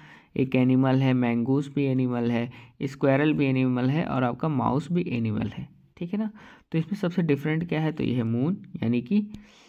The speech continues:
आपका चंद्रमा, ठीक है। ये सब एनिमल्स हैं। मून आपका क्या है, एक सैटेलाइट है। तो सबसे डिफरेंट था कौन, मून।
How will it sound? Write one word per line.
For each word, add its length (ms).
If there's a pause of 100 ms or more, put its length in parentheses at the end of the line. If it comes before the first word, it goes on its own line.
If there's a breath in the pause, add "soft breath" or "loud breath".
(180 loud breath)
आपका 440 (320)
चंद्रमा, 440
ठीक 240
है। 140 (320)
ये 120
सब 160
एनिमल्स 520
हैं। 240 (160)
मून 220
आपका 200
क्या 160
है, 100
एक 120
सैटेलाइट 520
है। 200 (540 loud breath)
तो 60
सबसे 300
डिफरेंट 420
था 60
कौन, 240 (140)
मून। 340